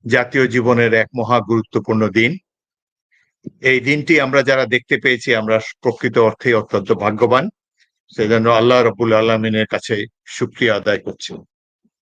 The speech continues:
আমি প্রথমেই প্রাণ ঢালা অভিনন্দন জানাই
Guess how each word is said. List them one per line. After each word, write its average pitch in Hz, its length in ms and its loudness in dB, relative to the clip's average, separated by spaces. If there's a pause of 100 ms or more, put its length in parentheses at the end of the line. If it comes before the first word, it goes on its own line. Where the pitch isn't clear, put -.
(600)
আমি 120 180 0 (120)
প্রথমেই 160 420 4 (880)
প্রাণ 131 260 2
ঢালা 147 300 4
অভিনন্দন 143 520 0
জানাই 127 340 0